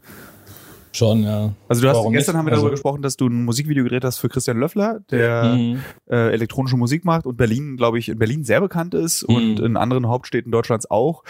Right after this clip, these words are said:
Speaker 2: Und so länd-, umso ländlicher es wird, umso weniger bekannt ist er, glaub ich, weil
Speaker 1: Wahrscheinlich,
Speaker 2: es ist
Speaker 1: ja.
Speaker 2: halt kein so Rumpel, so Jahrmarkt-Techno.
Speaker 1: Ja, das, das war sogar, äh, Beethoven-Adaption, <laughs> was wir da gemacht haben. Ja, tatsächlich. Also.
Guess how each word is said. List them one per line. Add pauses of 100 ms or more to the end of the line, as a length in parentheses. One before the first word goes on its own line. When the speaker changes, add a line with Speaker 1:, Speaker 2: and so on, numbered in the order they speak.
(220)
Speaker 2:
Und
so
länd-,
umso
ländlicher
es
wird,
umso
weniger
bekannt
ist
er,
glaub
ich,
weil (340)
Speaker 1:
Wahrscheinlich,
Speaker 2:
es
ist
Speaker 1:
ja.
Speaker 2:
halt
kein
so
Rumpel, (340)
so
Jahrmarkt-Techno. (640)
Speaker 1:
Ja,
das,
das
war
sogar,
äh,
Beethoven-Adaption, (120)
<laughs>
was
wir
da
gemacht
haben.
Ja, (340)
tatsächlich.
Also.